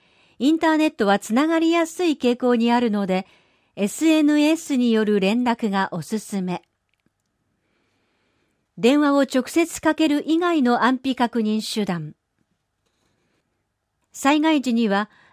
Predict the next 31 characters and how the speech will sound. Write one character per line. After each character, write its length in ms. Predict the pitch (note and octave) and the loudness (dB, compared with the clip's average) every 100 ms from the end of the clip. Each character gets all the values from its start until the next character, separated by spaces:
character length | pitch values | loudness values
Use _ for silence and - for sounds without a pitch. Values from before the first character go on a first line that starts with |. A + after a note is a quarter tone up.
| - | -2
電 240 | G3+ D4 | 2 4
話 160 | D4 C#4 | 2 2
が 160 | C4 | 0
つ 180 | B3+ - | -2 -2
な 120 | A#3 | 0
が 140 | D4+ E4 | 2 2
り 120 | D#4+ | 2
に 180 | D4 D4 | 2 0
く 140 | - | -4
く 140 | - G3+ | -4 -2
な 180 | G3 | -2
る。 180 | F#3 - _ _ _ _ _ _ - | -6 -10 _ _ _ _ _ _ -10
そ 200 | - D#4+ | -2 0
ん 60 | |
な 100 | F4+ | 0
時 240 | F#4 F4 D4+ | -2 0 2
に 120 | C4 | 4
役 220 | B3 B3 | 2 2
立 180 | B3 - | 0 0
つ 60 | |
の 140 | A3 G#3+ | -2 0
が、 220 | G3 G3+ _ _ _ _ _ | 0 -2 _ _ _ _ _
災 320 | - B3 C#4+ | -2 0 2
害 300 | C4+ C4 A#3 | 2 2 2
用 220 | A3+ G#3+ | 2 2
伝 260 | F#3+ C4 D4+ | 2 0 0
言 240 | D4 B3 | 0 0
ダ 140 | G#3+ | 0
イ 100 | G#3+ | 0
ヤ 120 | F3+ D#3+ | -2 -4
ル 200 | D#3+ | -8